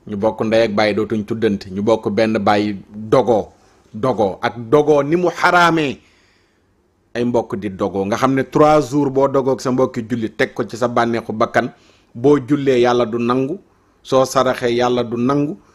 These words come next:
soo wooree weeru koor Yàlla du nangu, boo ajee Màkka sax Yàlla du ko nangu.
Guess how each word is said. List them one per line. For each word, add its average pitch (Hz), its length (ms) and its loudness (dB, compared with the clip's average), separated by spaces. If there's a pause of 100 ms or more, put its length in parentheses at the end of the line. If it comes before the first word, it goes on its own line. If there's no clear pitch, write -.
(140)
soo 135 240 4
wooree 135 340 4
weeru 127 280 2
koor 117 220 0
Yàlla 117 260 2
du 113 120 -4
nangu, 131 320 2
boo 139 180 4
ajee 135 220 0
Màkka 120 280 -2
sax 110 140 -6
Yàlla 117 200 -2
du 104 80 -4
ko 104 100 -10
nangu. 82 240 -12